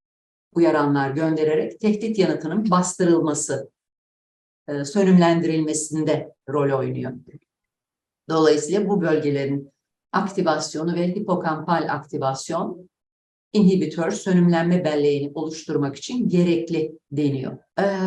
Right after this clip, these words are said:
bu tehdit ediniminden sorumlu olan beyin bölgelerinin aynı zamanda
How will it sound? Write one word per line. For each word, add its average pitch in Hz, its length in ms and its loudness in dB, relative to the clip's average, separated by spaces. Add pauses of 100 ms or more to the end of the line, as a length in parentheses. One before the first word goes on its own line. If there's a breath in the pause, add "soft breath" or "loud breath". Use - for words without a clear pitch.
(200)
bu 311 420 2
tehdit 220 480 2
ediniminden 202 600 4
sorumlu 190 480 4
olan 147 440 0 (520)
beyin 214 300 6
bölgelerinin 151 840 2
aynı 226 260 2
zamanda 147 640 -2